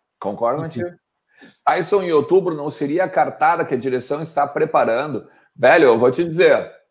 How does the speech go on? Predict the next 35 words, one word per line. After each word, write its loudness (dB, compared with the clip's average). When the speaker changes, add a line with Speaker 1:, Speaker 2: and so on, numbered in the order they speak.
Speaker 1:
me -4
surpreenderia, 2
mas -4
Speaker 2:
É. -8
Speaker 1:
demais. 0
Speaker 2:
Eu -12
também, 0
Arthur. -2
Speaker 1:
Tá? -2
Eu 2
Speaker 2:
Difícil. 2
Speaker 1:
vou 2
te, -2
eu 4
vou 4
te -8
dizer, -2
eu 4
não 0
vou 4
te -8
dizer -2
não, 0
não, 2
não 0
é, 2
<laughs> -4
porque -2
o -4
futebol 2
é 6
dinâmico, 4
né? 4
Vai 4
que, 0